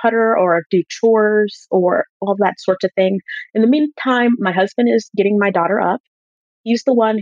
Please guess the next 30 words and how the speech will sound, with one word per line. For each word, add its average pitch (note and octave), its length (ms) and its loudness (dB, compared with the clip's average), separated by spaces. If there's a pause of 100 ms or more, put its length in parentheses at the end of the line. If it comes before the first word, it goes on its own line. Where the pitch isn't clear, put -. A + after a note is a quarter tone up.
who G3 220 2
is F3+ 440 -2
dressing F#3+ 360 -4
her, F#3 280 0
giving E3+ 220 -4
her E3 120 0 (100)
baths. F3 640 -2 (640)
You G#3+ 80 0
know, F3+ 240 2
he G#3+ 140 0
usually A3+ 280 0
prepares G#3 420 -2
her F3+ 100 -4 (120)
food G3+ 280 2
the F#3+ 60 -2
night F#3 220 -2
before. G3 360 0
So, F#3+ 300 -2 (100)
and F#3 120 -2
she G#3 120 -2
usually G3+ 220 0
eats G3 200 -4
for - 120 -8
the F3 100 -8
first F3+ 200 -2
time F3+ 220 -4
at - 140 -10 (120)
daycare. C4 420 0 (1160)
And G3 320 0
so F3 600 0